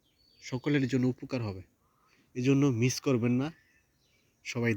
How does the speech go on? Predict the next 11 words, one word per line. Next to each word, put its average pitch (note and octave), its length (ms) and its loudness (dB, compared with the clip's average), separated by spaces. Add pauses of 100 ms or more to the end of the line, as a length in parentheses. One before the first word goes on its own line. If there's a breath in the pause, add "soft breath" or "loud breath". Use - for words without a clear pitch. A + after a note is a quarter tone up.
দেখবেন, G2+ 360 0 (300)
উপকার C#3+ 300 -2
হবে। E2+ 160 -12 (1500 loud breath)
এটা C3+ 200 4
হলো D3 140 8 (380)
তুলসী D#3+ 360 4
পাতা। F2+ 220 -12 (1040)
তুলসী D3+ 280 -4
পাতা C3+ 180 0 (180)
অনেক G3 220 0 (180)
অনেক C#3 160 2